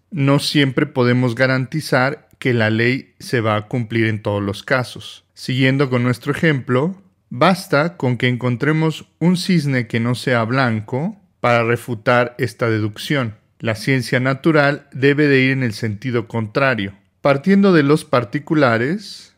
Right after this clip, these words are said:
tomando en cuenta todos los casos posibles, y a partir de ahí generar una ley universal. Es decir, partir de los particulares, los fenómenos que podemos constatar con nuestros sentidos,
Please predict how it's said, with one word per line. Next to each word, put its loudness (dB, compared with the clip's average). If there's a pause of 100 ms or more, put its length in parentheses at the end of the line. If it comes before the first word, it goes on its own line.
(140)
tomando 0
en -2
cuenta -2 (100)
todos 0
los -2
casos -4
posibles, -4 (200)
y -2
a 0
partir 0
de 6
ahí 0
generar 0
una 0
ley 0
universal. -2 (220)
Es 0
decir, -6
partir -4
de 0
los -2
particulares, -4
los -8
fenómenos -6
que -10
podemos -6
constatar -8
con -10
nuestros -12
sentidos, -6